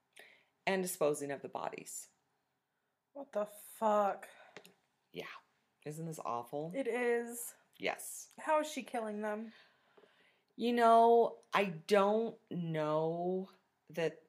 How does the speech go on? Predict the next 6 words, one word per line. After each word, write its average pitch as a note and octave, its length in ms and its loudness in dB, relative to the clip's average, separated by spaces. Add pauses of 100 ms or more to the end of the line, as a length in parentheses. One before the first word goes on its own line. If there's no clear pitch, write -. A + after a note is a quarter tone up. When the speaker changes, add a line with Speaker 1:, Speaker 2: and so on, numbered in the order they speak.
(160)
Speaker 1:
that D3+ 680 0 (160)
was D#3+ 380 -6 (640)
ever G3 1080 2 (400)
really E3 680 -4 (140)
stated. G3 1080 -2 (380)
Um, C#3+ 540 0